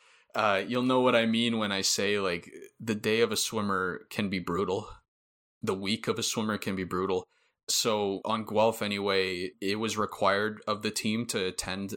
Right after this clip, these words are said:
at least six practices a week. And that was if, like, you did, like, if you just wanted to skate by on the team. So most of us were doing, like, eight, nine, ten practices a week. And so with that, like, for me anyway,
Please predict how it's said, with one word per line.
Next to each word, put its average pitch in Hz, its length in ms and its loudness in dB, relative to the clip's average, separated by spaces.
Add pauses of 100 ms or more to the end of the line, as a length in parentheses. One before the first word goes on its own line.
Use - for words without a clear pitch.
at 90 160 -4
least 98 400 0
six - 220 -4
practices 117 680 -2
a 113 60 2
week. 120 320 0 (720)
And 104 120 -2
that 107 180 6
was 107 180 -2
if, 101 260 -4
like, 90 220 -2
you 98 80 -2
did, 101 360 -4
like, 87 220 -6 (100)
if 107 200 -4
you 113 60 -2
just 107 360 0
wanted 104 260 -2
to - 80 -6
skate - 360 -4
by 92 160 0
on 90 100 -6
the 90 80 -10
team. 92 280 -6
So - 160 0
most 123 260 -2
of 127 60 0
us 120 160 2
were 107 80 -2
doing, 95 380 -2
like, 82 240 -6
eight, 101 240 -4
nine, 92 360 -4
ten 92 300 -8
practices 92 580 -4
a 85 80 -2
week. 87 320 -4 (580)
And 104 140 -4
so 110 180 0
with 95 220 -2
that, 98 340 4
like, 85 240 -6
for - 200 -6
me 110 280 0
anyway, 98 480 0